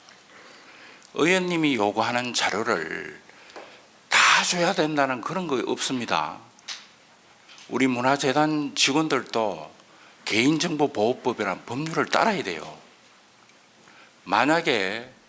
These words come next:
심사위원이 누구고 그 심사위원이 매-, 매긴 점수들을 다 안다고 할 경우에 앞으로 어떻게 누가 어떤 심사를 할 수 있겠습니까?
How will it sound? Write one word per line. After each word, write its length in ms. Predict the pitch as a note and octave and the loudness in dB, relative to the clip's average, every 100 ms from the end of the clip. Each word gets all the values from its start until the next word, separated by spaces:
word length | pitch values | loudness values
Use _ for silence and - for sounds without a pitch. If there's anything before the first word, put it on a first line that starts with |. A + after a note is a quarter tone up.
| _ _ | _ _
심사위원이 840 | - - E3 D3 E3 D#3 D3+ D#3 C3 | -4 -2 -2 0 0 2 2 2 -2
누구고 640 | G#2 B2+ D3 C3+ E2 - - - - - | -4 -4 -2 -2 -2 -4 -20 -20 -20 -8
그 200 | - D3 | 0 2
심사위원이 800 | C#3 D3+ D3 D3 D3 D3 D3 C#3 | 2 0 0 2 2 0 -2 -4
매-, 360 | A2+ C3+ D3 | -2 0 0
매긴 400 | A#2 A2+ C#3 D3 | -2 -2 0 -2
점수들을 760 | A2+ A2 B2+ C#3 B2 G2 E2+ E2+ - - - - | -4 -6 -6 -4 -4 -4 -8 -12 -20 -20 -20 -8
다 320 | - - B2+ | 0 2 4
안다고 320 | B2+ C#3+ A#2+ G2 | 2 2 -2 -2
할 180 | G2+ | -8
경우에 560 | - F2 E2+ E2 D2+ D2 - _ _ - _ _ _ - - _ _ | -8 -10 -10 -10 -12 -18 -20 _ _ -20 _ _ _ -20 -20 _ _
앞으로 340 | D#3+ F3 D#3 D3 | -2 0 -2 -2
어떻게 520 | B2+ - - G3+ D#3+ | -2 -6 -6 -4 -4
누가 600 | - A#2 D#3 F#3 F#3+ G3 - | -4 -2 2 2 2 -2 -6
어떤 380 | - - G#3 A3 | -8 -2 -2 -2
심사를 460 | - D3+ C#3 G#2+ | -4 -4 -2 -4
할 120 | G2+ G#2 | -4 -4
수 120 | E2+ | -6
있겠습니까? 680 | - F2 - D#2+ - - | -8 -10 -10 -14 -16 -18